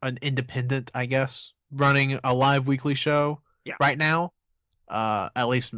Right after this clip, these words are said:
Speaker 1: one I'm not aware of. But, like, it is cool for a promotion to do that.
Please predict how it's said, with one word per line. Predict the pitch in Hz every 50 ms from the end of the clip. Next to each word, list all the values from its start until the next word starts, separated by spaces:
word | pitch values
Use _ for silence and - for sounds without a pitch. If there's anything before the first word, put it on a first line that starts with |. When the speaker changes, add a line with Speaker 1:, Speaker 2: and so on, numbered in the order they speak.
| - - - _
Speaker 1:
one | 123 123 127 120 110
I'm | 107 110 117
not | 117 120 120
aware | 123 120 127 127 127
of. | 131 135 - - _ _ _ _ _ _ _ _ _ _ _ _ _ _ _ _ _ _ _ _ _ _ _ _ -
But, | 170 170 156 - - _ - - _ _
like, | 180 175 165 165 160 147
it | 170 180
is | 190 185 -
cool | - - 165 165 165 175 175 165 -
for | _ - - 151 147 143 143 143 139 135 135
a | - 135
promotion | 131 - 127 131 131 127 - - 135
to | 127
do | 117 117 120
that. | 113 113 110 110 127 135 - -